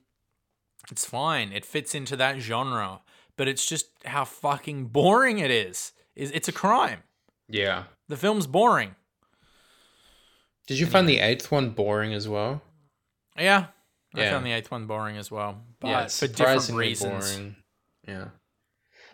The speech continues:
Speaker 2: Okay.
Speaker 1: There was a lot going on in the eighth one, but it was, like, nothing, nothing
Speaker 2: Yeah.
Speaker 1: interesting. So
Speaker 2: It's like
Speaker 1: that's why it
Speaker 2: something
Speaker 1: was
Speaker 2: that,
Speaker 1: boring,
Speaker 2: it's like
Speaker 1: you know?
Speaker 2: something that should be really entertaining. It's like, imagine if you had,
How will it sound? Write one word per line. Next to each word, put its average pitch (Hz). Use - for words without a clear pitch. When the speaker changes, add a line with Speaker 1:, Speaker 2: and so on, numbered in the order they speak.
Speaker 2:
Okay. 143
Speaker 1:
There 135
was 127
a 139
lot 151
going 147
on 127
in 127
the 117
eighth 117
one, 104
but 107
it 101
was, 107
like, 104
nothing, 127
nothing 147
Speaker 2:
Yeah. 127
Speaker 1:
interesting. 98
So -
Speaker 2:
It's -
like 208
Speaker 1:
that's -
why 220
it -
Speaker 2:
something 214
Speaker 1:
was 226
Speaker 2:
that, 214
Speaker 1:
boring, -
Speaker 2:
it's -
like 196
Speaker 1:
you -
know? -
Speaker 2:
something 208
that 190
should 123
be 131
really 135
entertaining. 123
It's -
like, 120
imagine 131
if 156
you 139
had, 107